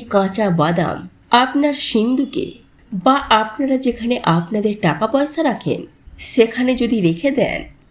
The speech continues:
তাহলে সেক্ষেত্রে স্বয়ং মা লক্ষ্মী আপনার ঘরে চিরস্থায়ী হয়ে বিরাজমান হন।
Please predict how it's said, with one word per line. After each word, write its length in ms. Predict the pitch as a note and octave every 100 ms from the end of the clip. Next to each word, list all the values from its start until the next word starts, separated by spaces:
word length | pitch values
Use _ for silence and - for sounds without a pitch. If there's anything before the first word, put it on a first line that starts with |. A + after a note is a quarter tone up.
| -
তাহলে 340 | B3 D4+ F4
সেক্ষেত্রে 580 | F4+ B3+ G#3 C#4 C4+ - C4
স্বয়ং 360 | - A3+ F#3+ G3 G3
মা 200 | E3 E3+
লক্ষ্মী 340 | A#3+ - - - - B3
আপনার 400 | C4+ C4 E4 E4
ঘরে 340 | - A#3 A3+ B3+
চিরস্থায়ী 760 | - G#3 A3 A#3 - G3 G3 E4
হয়ে 240 | C#4 F3+ - - - - G#3+ G#3
বিরাজমান 680 | A3 A3+ B3+ C4 B3+ B3 G#3+
হন। 300 | E3+ C3+